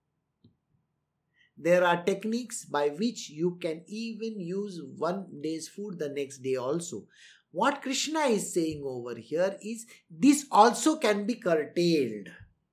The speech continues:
The curtailment of all this fancy new come stuff, you know, the new stuff that is available, you don't have to do that. Remember, you don't have earning,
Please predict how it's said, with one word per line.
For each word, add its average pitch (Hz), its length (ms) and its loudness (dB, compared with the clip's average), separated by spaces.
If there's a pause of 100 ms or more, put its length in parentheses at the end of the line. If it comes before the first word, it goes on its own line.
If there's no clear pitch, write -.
(1160)
The 190 120 2
curtailment 247 1120 2 (360)
of 214 420 10 (200)
all 240 440 6
this 226 260 0
fancy 226 600 0
new 202 360 4
come 202 260 -2
stuff, 202 400 4
you 247 140 4
know, 220 120 -2
the 180 120 0
new 190 280 4
stuff 220 340 0
that 175 180 2
is 180 140 -2
available, 262 720 8 (720)
you 233 180 -4
don't 175 340 0
have 170 360 -4
to 165 140 0
do 143 180 0
that. 113 340 -6 (960)
Remember, 190 800 4 (240)
you 202 180 6
don't 240 240 6
have 165 300 2
earning, 185 520 2